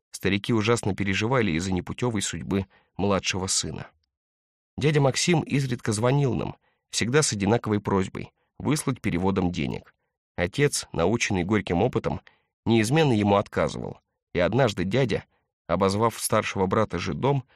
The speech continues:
надолго пропал. Затем он снова начал названивать, но денег уже не просил, просто спрашивал, как у нас дела. По слухам, он лет пять как не пил.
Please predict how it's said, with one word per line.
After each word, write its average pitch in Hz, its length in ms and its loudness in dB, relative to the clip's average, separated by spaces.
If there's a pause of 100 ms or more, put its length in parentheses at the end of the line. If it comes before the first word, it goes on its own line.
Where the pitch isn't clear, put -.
(200)
надолго 101 480 0
пропал. - 500 -4 (600)
Затем 135 340 2
он 165 60 2
снова 151 300 2
начал 107 320 2
названивать, 107 680 0 (220)
но 107 120 4
денег 143 320 0
уже 107 160 2
не 113 100 4
просил, 95 480 -4 (380)
просто 117 300 -2
спрашивал, 101 540 -2
как - 220 -4
у 95 40 -6
нас 90 180 -2
дела. 67 320 -6 (680)
По 80 120 -2
слухам, 143 480 -2 (300)
он 143 140 2
лет 131 180 0
пять 156 200 2
как - 220 -2
не 113 100 0
пил. 60 320 -8